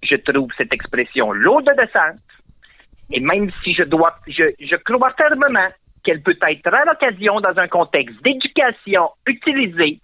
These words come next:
afin d'expliquer à la jeune génération que ce mot blesse les gens et qu'il doit être banni du langage courant, reste que ce mot existe,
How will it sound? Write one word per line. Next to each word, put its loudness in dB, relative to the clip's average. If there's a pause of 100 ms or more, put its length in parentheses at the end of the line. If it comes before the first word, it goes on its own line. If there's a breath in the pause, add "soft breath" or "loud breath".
(340 loud breath)
afin -2
d'expliquer 0
à 4
la 4
jeune 0
génération 2
que -2
ce 0
mot 2
blesse 2
les 0
gens 2 (320 loud breath)
et -2
qu'il -4
doit 4
être -2
banni 0 (200 loud breath)
du -12
langage 0
courant, 0 (300 loud breath)
reste 0
que 0
ce 0
mot 4
existe, 2